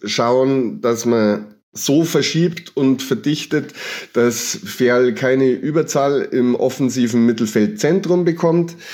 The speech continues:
beziehungsweise auch im Zentrum vorm Tor. Ferl kann da auf engem Raum sehr genau und direkt spielen.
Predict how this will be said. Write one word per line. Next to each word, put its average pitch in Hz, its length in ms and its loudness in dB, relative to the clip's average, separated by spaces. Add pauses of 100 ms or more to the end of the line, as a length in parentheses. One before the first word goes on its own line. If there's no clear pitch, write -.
(260)
beziehungsweise 113 760 2
auch 113 140 0
im 110 140 2
Zentrum 107 420 0
vorm 87 320 0
Tor. 160 420 0 (420)
Ferl 127 360 2
kann 123 260 0
da 110 240 0
auf 107 460 -2
engem 147 300 0
Raum 131 260 2
sehr 127 260 2
genau 117 300 2
und 107 200 2
direkt 113 360 0
spielen. 170 580 0